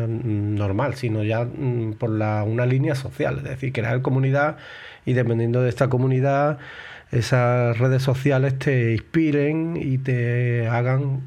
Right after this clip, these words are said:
mm, pues, consumir con más calidad, con más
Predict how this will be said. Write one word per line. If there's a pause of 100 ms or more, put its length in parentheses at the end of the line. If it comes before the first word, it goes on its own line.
mm, (260)
pues,
consumir
con
más
calidad,
con
más